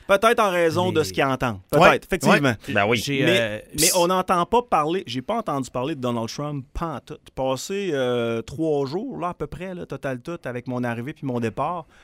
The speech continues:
Speaker 1: j'ai pas entendu parler de Donald Trump pantoute. Puis je regardais les gens, là, puis, euh, dans les cafés, dans les restos, euh, ils étaient pas sur, ils étaient sur les réseaux sociaux à se geler comme on fait nous autres, là, mais ils étaient pas sur des sites de nouvelles.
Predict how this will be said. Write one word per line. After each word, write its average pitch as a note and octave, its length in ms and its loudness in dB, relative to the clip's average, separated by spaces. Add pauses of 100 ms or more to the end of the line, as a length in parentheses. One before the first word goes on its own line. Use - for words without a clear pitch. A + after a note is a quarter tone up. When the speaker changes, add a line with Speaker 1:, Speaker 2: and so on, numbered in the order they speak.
(100)
Speaker 1:
j'ai A#2 160 -4
pas D3 160 -2
entendu D3 400 -4
parler C3+ 320 -4
de C3+ 60 -12
Donald A#2+ 280 -4
Trump C3+ 240 -14
pantoute. A#2+ 300 -12
Puis B2 80 -16
je C3 60 -4
regardais E3+ 340 -4
les F3+ 220 -4
gens, F3+ 280 -8
là, D#3+ 140 -10
puis, C#3 400 -6
euh, A#2+ 140 0 (280)
dans D3 140 0
les F3 160 2
cafés, G3 460 -4
dans D#3+ 140 -2
les C#3 120 -2
restos, D#3+ 500 -6 (300)
euh, A#2+ 100 0
ils B2+ 200 -2
étaient D#3 180 -4
pas F3+ 260 -4
sur, C#3 320 -8
ils A#2 120 -8
étaient G3 160 -8
sur D3+ 180 -10
les C#3+ 140 -6
réseaux C3 200 -6
sociaux C#3+ 360 -8
à B2+ 60 -10
se B2 180 -8
geler A#2 260 -6
comme A#2 220 -4
on A2 100 -6
fait C#3+ 160 -10
nous A#2+ 220 -6
autres, F3 240 -8
là, E3+ 60 -6 (260)
mais B2 100 2
ils D3+ 140 0
étaient D3 240 0
pas G#3+ 260 -6
sur D3+ 240 -6
des A#2+ 220 -4
sites - 320 -8
de A#2+ 140 0
nouvelles. G#2 360 -2